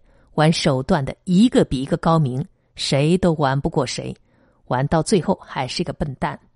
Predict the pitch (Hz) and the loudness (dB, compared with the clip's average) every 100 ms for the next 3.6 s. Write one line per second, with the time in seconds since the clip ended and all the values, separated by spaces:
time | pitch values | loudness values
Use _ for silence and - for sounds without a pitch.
0 | _ _ _ _ _ _ _ _ - 190 | _ _ _ _ _ _ _ _ 4 4
1 | 170 - - - 233 294 330 240 226 294 | 4 0 -14 0 2 4 4 4 4 2
2 | 294 294 269 185 143 131 - - 156 233 | 4 2 2 0 0 -6 -6 -2 2 2
3 | - 120 131 - - | 0 -8 -8 -10 -14